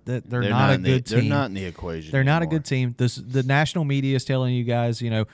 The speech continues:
Speaker 1: "Look out for those Niners." You know, Cowboys are second fiddle to the Niners. Uh, the Eagles are still a thing. Um, no, they're not. And the Niners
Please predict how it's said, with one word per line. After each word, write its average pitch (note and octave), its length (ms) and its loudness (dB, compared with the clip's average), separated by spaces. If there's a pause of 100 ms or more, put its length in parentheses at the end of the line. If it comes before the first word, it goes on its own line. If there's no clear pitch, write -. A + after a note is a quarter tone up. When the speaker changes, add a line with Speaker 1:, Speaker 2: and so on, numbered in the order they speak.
(180)
Speaker 1:
"Look A#2 160 -2
out C#3 140 4
for D3 60 2
those C#3+ 200 4
Niners." C3+ 560 2
You A#2+ 60 2
know, A#2 160 2
Cowboys B2 440 4
are A2+ 60 -2
second B2 420 -4
fiddle C3 220 -2
to C3 120 -4
the A#2+ 100 -2
Niners. B2 520 0
Uh, G2+ 240 -6
the G#2 80 -6
Eagles B2 400 0
are G#2 80 -4
still A2+ 360 -4
a G2 40 -6
thing. G#2+ 460 -4 (380)
Um, A2 580 0
no, C#3 180 4
they're C#3 140 6
not. A2 320 2 (160)
And A2 340 -2
the A2 80 -4
Niners A2+ 500 -2